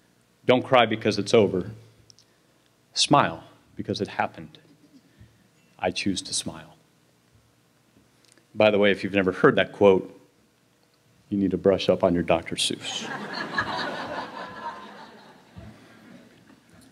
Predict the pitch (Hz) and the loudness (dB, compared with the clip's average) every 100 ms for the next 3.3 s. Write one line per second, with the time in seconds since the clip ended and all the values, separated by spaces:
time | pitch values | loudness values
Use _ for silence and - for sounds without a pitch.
0 | 110 120 123 131 135 127 127 123 117 113 | 0 4 4 4 4 4 2 0 2 2
1 | 113 113 110 110 110 110 113 101 - 95 | 2 0 4 4 4 2 -4 -6 -6 0
2 | 101 - 104 - 104 98 98 107 92 - | 0 2 -2 0 -2 0 0 0 0 -2
3 | 82 92 | -6 -10